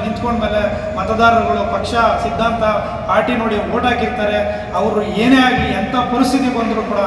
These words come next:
ಪಕ್ಷ ವಿರೋಧಿ ಕೆಲಸ ಮಾಡಬಾರ್ದು ಅನ್ನೋ ಒಂದು ಪಾಠನ ಇವತ್ತು ಅವ್ರಿಗೆ ಕಲಿಸೋದು, ಈ ಆದೇಶದ ಮುಖಾಂತರ ಕಲಿಸೋಂಥ ಕೆಲಸ ಮಾಡಿದ್ದೀವಿ. ಈಗ ಅಲ್ಲೂ ಕೂಡ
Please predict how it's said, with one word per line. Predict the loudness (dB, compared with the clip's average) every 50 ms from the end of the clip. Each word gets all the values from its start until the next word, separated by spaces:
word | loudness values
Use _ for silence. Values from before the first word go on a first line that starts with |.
| -2 -4 -6 -8 -6 -6
ಪಕ್ಷ | -6 -4 -2 0 0 2 2
ವಿರೋಧಿ | 2 2 2 2 0 0
ಕೆಲಸ | -2 -2 -2 0 0
ಮಾಡಬಾರ್ದು | 0 0 0 0 2 2 4 4 4 2 2 2 2
ಅನ್ನೋ | 0 0 0 0
ಒಂದು | -2 -2 -2 -2 -2 0
ಪಾಠನ | 0 0 0 0 0 0 0 0 0 -2 -4 -6 -6 -6 -4
ಇವತ್ತು | -4 -2 -2 -2 -2
ಅವ್ರಿಗೆ | -2 -2 -2 -2 -2 -2 -2
ಕಲಿಸೋದು, | -2 -2 -2 -2 -2 -2 -2 -2 -2
ಈ | -2 -4 -2 -2
ಆದೇಶದ | 0 0 0 0 0 0 -2 -4 -4 -4
ಮುಖಾಂತರ | -4 -4 -4 -2 -4 -2 -2 -2
ಕಲಿಸೋಂಥ | -2 -2 -2 -2 -2 -4 -4 -4
ಕೆಲಸ | -4 -4 -6 -6 -4 -4
ಮಾಡಿದ್ದೀವಿ. | -4 -4 -4 -6 -6 -6 -8 -8 -8 -8 -10 -10 -10 -10 -10 -10 -4 -2 0
ಈಗ | 2 4 4 4 4 2 0 -2 -2 -4 -4 -6 -6 -8 -8 -10 -10 -12 -12 -12 -14 -14 -14 -14 -10 -8 -4
ಅಲ್ಲೂ | 0 4 6 6 6
ಕೂಡ | 6 4 4